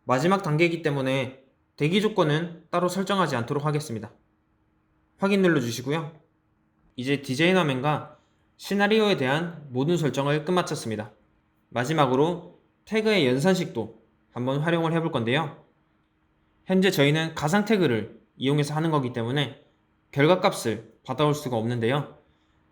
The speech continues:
결과값을 자동적으로 받아올 수 있도록 디지털 태그의 연산식을 한번 활용해 보겠습니다. 우선 리저트 원 태그를 선택해 주시고요. 속성에서 연산식,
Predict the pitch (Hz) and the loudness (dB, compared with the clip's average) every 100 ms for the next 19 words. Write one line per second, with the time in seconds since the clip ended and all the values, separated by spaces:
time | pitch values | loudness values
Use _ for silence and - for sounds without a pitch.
0 | _ _ _ 147 185 202 185 - 185 180 | _ _ _ 2 4 2 -2 2 4 4
1 | 170 143 170 175 170 160 139 135 151 147 | 2 2 2 4 2 2 -2 2 2 2
2 | 120 131 147 120 - - _ _ _ _ | -4 0 0 0 -8 -20 _ _ _ _
3 | _ _ _ - 147 165 196 185 160 135 | _ _ _ -2 0 2 2 2 0 2
4 | 139 170 170 - - 131 135 185 190 170 | 2 0 -4 -12 -10 -2 2 2 2 0
5 | 117 117 - _ - 127 139 143 160 160 | 0 -4 -12 _ -12 -6 -4 -2 -2 -2
6 | 123 113 113 113 104 - _ _ _ _ | -2 -4 -8 -10 -10 -14 _ _ _ _
7 | _ _ _ _ _ _ _ _ _ _ | _ _ _ _ _ _ _ _ _ _
8 | _ 123 156 139 135 180 185 139 143 196 | _ 0 2 4 4 2 2 2 2 2
9 | 160 123 110 - - _ - 160 156 165 | 2 0 -2 -8 -20 _ -12 -8 -6 -4
10 | 123 113 - 139 160 - - _ _ _ | -4 -6 -8 -6 -6 -8 -20 _ _ _
11 | _ _ _ _ - 196 - 214 185 165 | _ _ _ _ -12 -10 -2 2 2 2
12 | 180 196 190 127 131 139 175 - 107 - | 2 2 0 -2 0 2 0 -2 -8 -12